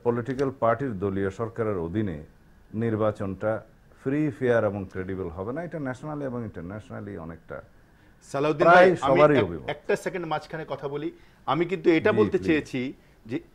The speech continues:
Speaker 2: ও, আমি ওনাকেও একটি, এই একই ধরনের প্রশ্ন করেছি যে কেন এজেন্ডা দিতে পারবেন না একটা সরকারের।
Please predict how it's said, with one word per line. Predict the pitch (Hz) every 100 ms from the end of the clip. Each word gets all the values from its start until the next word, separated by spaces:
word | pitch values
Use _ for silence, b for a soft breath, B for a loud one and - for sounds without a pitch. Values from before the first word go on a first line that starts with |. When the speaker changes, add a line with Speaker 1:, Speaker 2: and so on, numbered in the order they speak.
| -
Speaker 2:
ও, | 156 160
আমি | 147 185
ওনাকেও | 185 202 220
একটি, | 202 185
এই | 175 170 175
একই | 151 208
ধরনের | 175 180 165
প্রশ্ন | 143 - 143
করেছি | 131 117 127
যে | 120
কেন | 143 147
এজেন্ডা | 135 131 127
দিতে | 120 120
পারবেন | 117 113 107 123
না | 120
একটা | 101 107
সরকারের। | - 110 101 92